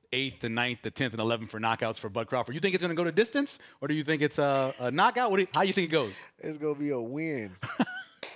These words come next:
Speaker 2: That's what it's gonna be, a W. And however we need to do it, that's
Speaker 1: Yeah.
Speaker 2: what we gonna do. That's the answer.
Speaker 1: Okay, so
Speaker 2: <laughs>
Speaker 1: Bud's already a Hall of Famer because that's the way it works in terms of what he's done in terms of his wins and his titles. But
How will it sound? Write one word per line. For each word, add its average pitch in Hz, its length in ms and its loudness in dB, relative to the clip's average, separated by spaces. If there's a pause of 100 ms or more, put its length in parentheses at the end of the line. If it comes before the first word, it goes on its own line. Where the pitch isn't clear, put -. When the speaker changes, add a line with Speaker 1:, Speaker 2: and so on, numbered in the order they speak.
(420)
Speaker 2:
That's 170 260 -2
what 147 140 -4
it's 135 140 -10
gonna 120 260 0
be, 110 140 0
a 110 300 -2 (140)
W. 139 500 -2
And 110 100 -6
however 139 340 -2
we 143 140 -6
need 139 160 -6
to 127 60 -8
do 139 240 -2
it, 131 140 -4
that's 117 220 2
Speaker 1:
Yeah. - 0 -
Speaker 2:
what 117 140 -6
we 120 100 -8
gonna 110 240 -6
do. 98 220 -10
That's 110 200 -6
the 95 200 -12
answer. 101 400 -10 (320)
Speaker 1:
Okay, 117 180 -4
so 120 300 -4 (160)
Speaker 2:
<laughs> - 420 -8
Speaker 1:
Bud's 165 240 4
already 143 380 2
a 127 60 2
Hall 131 160 2
of 127 60 -6
Famer 123 240 -2
because 110 180 -6
that's 117 140 0
the 117 80 -6
way 113 120 -2
it 104 100 -6
works 110 300 -6
in 107 60 -8
terms 104 240 -8
of 98 100 -8
what 104 100 -4
he's 101 80 -6
done 98 280 -4
in 95 80 -8
terms 95 240 -10
of 90 60 -14
his 92 140 -12
wins 95 320 -12
and 92 80 -10
his 90 100 -12
titles. 87 420 -10 (360)
But 120 260 2